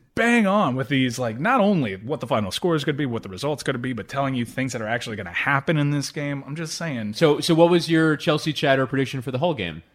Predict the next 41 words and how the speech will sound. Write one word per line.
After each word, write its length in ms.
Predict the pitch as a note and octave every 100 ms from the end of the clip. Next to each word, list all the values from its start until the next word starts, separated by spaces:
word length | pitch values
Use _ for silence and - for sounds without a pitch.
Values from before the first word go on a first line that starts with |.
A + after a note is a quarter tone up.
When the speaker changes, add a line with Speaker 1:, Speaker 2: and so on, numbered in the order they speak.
| _
Speaker 2:
For 120 | D#3
those 220 | C#3+ C3+
that 160 | C3+ A#2
did 100 | C3+
not, 340 | B2+ G#2+ A2 - -
have 120 | C#3+
not 140 | C#3
watched 220 | B2+ B2
your 60 | B2+
tremendous 520 | - C3 B2+ B2 A2+
Fifth 180 | - A#2
Stand 280 | - A2 G#2
app 160 | G2+
content. 360 | - A#2 A2+ E2+
Speaker 1:
Glad 320 | A2 A2 A#2
that 80 | A#2
you 200 | A#2 A2+
asked 560 | B2 C#3 A#2+ A#2+ - -
on 200 | G2+ G#2+
the 60 | G#2+
Fifth 180 | B2+
Stand 300 | - A2 G#2+
app. 200 | B2 B2
If 140 | G#2 G#2
you 80 | G#2+
saw 220 | A#2 G#2+
Chelsea 320 | A#2+ A#2 A2
Chatter, 280 | G#2+ G#2 G#2
you 160 | G2+ G#2+
would 100 | A2
have 160 | G#2
known 480 | B2 C#3+ A2+ A2 G#2+
that 140 | G#2
I 80 | G2+
was 140 | G2+ -
saying 600 | A#2 A2 G#2 G#2 G#2 -
that 180 | G#2+ F#2+
Michy 280 | G#2+ - G#2
Batshuayi 640 | G#2 - A#2+ A2 G#2 F#2
was 300 | G2+ G2 F#2+
going 340 | - G2 F#2